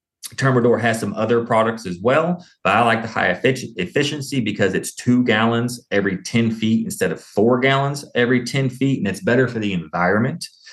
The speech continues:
It's better for the ground. It's, it's just, overall, it's less volume that you're carrying with you, less chance of having a major spill, and it's better for the environment. Um, you know, you don't wanna just,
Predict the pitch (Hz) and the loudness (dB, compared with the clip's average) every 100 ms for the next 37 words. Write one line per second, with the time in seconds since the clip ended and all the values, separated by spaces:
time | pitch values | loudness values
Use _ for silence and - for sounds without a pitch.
0 | - 98 87 95 101 101 92 82 90 117 | -4 -2 0 2 2 2 -2 -2 2 2
1 | 113 113 117 113 113 95 - _ _ - | 4 4 2 2 0 -6 -12 _ _ -4
2 | 135 131 110 113 104 95 95 92 113 110 | 2 2 4 4 4 0 -4 -2 0 -2
3 | 87 98 104 113 113 113 104 95 87 82 | -2 0 2 2 2 2 0 -2 -6 -12
4 | - 110 120 117 117 113 117 104 92 98 | -4 0 2 2 0 0 0 0 0 -2
5 | - - 101 101 90 85 101 90 87 87 | -2 -2 -2 -2 -6 -2 -2 0 -2 -4
6 | - _ - 85 95 95 82 - - 110 | -8 _ -2 2 2 0 -2 -6 -2 2
7 | 117 113 117 117 - _ 92 98 92 - | 4 4 2 -2 -18 _ -2 0 -2 -2
8 | 95 101 101 - 92 85 80 76 - - | 0 2 2 0 -2 -2 -2 -8 -12 -14
9 | - _ - - _ - - 104 95 85 | -20 _ -20 -20 _ -20 -4 0 2 2
10 | 82 78 73 76 - - _ _ _ 95 | 0 -6 -12 -14 -16 -20 _ _ _ 0
11 | 90 92 110 104 104 92 98 95 - | 2 2 4 4 2 2 0 -2 -6